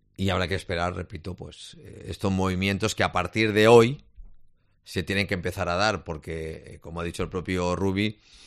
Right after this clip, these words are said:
sí que había hablado con Per Arnau, pero que, eh,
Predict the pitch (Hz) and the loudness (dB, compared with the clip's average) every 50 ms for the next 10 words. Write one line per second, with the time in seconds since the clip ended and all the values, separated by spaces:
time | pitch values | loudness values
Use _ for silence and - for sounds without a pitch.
0 | - - - - - - - - _ _ _ _ _ - - - - - 123 - | -20 -20 -20 -20 -20 -20 -20 -20 _ _ _ _ _ -20 -16 -8 -2 -2 2 6
1 | 131 120 120 113 107 110 110 107 107 95 101 98 87 104 101 104 104 98 101 123 | 8 8 8 8 6 6 6 4 6 4 4 2 2 2 4 4 2 2 4 4
2 | 135 135 135 151 175 190 - _ _ _ - _ _ _ - - 104 101 98 98 | 4 4 4 2 -2 -6 -12 _ _ _ -20 _ _ _ -6 -4 -2 0 0 -2
3 | 87 - - 101 98 95 92 92 92 92 90 90 90 90 87 87 87 - _ - | -2 -2 0 0 2 2 2 0 0 0 0 0 -2 -2 -4 -4 -6 -10 _ -20
4 | - - - - 52 | -20 -20 -20 -20 -20